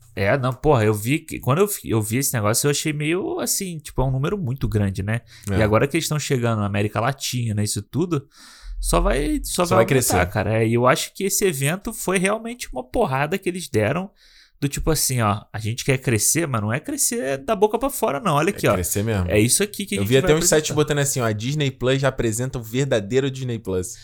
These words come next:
Speaker 1: Exatamente, é, porque o que a gente
Speaker 2: <laughs>
Speaker 1: tava agora era só o trial, né? Era só
Speaker 2: Exato.
Speaker 1: testando.
Speaker 2: Exato. Aí foi, o, assim, antes de falar do, dos, das produções mesmo aqui, focando,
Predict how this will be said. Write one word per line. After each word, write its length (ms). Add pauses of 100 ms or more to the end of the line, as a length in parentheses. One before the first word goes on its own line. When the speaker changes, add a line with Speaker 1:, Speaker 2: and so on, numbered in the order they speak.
(200)
Speaker 1:
Exatamente, 880
é, 60
porque 160
o 40
que 100
a 60
gente 260
Speaker 2:
<laughs> 40
Speaker 1:
tava 220
agora 260
era 140
só 200
o 40
trial, 440
né? 160
Era 140
só 520
Speaker 2:
Exato. 380
Speaker 1:
testando. 520 (220)
Speaker 2:
Exato. 360
Aí 300
foi, 200
o, 140
assim, 380
antes 280
de 80
falar 260
do, 180
dos, 360
das 140
produções 460
mesmo 300
aqui, 140
focando, 460